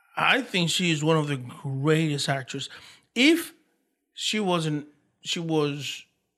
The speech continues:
living in America, and Orphan Black was an American network show, Orphan Black would have been,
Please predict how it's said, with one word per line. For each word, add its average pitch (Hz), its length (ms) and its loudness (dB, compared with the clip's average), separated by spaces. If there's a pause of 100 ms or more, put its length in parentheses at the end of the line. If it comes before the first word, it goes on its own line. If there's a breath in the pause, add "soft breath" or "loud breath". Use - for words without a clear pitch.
living 196 380 2
in 180 80 0
America, 131 460 -4 (1300)
and 156 640 0 (140)
Orphan 156 380 0
Black 151 280 2
was 143 480 -2
an 135 560 -2
American 147 1120 0
network 143 600 -4
show, 107 400 -10 (800)
Orphan 175 340 0
Black 143 280 0
would 143 140 -2
have 135 180 -6
been, 123 380 -10